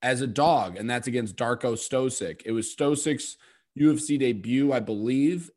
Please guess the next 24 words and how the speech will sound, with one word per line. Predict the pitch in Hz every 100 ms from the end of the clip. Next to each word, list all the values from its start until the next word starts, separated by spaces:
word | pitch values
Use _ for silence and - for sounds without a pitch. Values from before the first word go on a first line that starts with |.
| -
and | 139 135 123 113 92 - _ _ _ _ _ _ _ _ - -
him | - 147 202
and | 226
William | 214 220 214
Knight | 208 214 190 -
are | 151
very, | 123 101 113 135 151
very | 143 147 151 151 151 - _ _
stylistically | - 123 131 131 139 143 - 135
similar. | 123 151 143 92 82 -
Um, | 110 110 113
you | 135
also | 147 147
could | 139
add | 143 143
Alonzo | 139 135 139 143
Menifield | 143 123 143 233 - 117
kind | 98 117 113
of | 107
into | 110
that | 107 104
group | 95 113 104 -
too, | - 156
where | 120 101 120 117 113